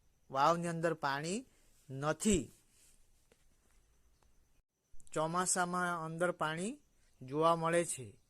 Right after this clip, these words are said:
થોડું ઘણું પાણી વાવની અંદર આપણને જોવા મળે છે, પરંતુ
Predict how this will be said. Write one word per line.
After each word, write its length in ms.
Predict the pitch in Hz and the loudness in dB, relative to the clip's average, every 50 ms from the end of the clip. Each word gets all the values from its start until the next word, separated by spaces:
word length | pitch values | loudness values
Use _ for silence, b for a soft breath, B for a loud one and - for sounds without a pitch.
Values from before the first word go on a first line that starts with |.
| _ _ _ _ _ _ _ _ | _ _ _ _ _ _ _ _
થોડું 280 | - 151 156 160 170 170 | -4 -2 0 0 0 -2
ઘણું 300 | 165 170 175 170 175 160 | -2 -2 -2 -2 -2 -2
પાણી 380 | 170 160 160 165 170 170 165 160 | -2 -2 -2 -2 -4 -6 -8 -10
વાવની 440 | 139 131 135 139 143 151 156 160 | -6 -2 0 0 0 0 0 -2
અંદર 280 | 165 160 156 156 165 156 | -4 -4 -2 0 0 2
આપણને 380 | 151 143 - - 156 156 160 156 | 2 0 -2 -4 -6 -6 -6 -6
જોવા 280 | 143 143 143 151 151 | -6 -2 0 0 0
મળે 240 | 156 160 170 175 170 | 0 0 0 -2 -2
છે, 140 | - - 147 | -2 -4 -6
પરંતુ 560 | 127 131 139 139 156 160 160 160 - - 160 | -6 -4 -4 -2 -2 -4 -4 -6 -8 -8 -8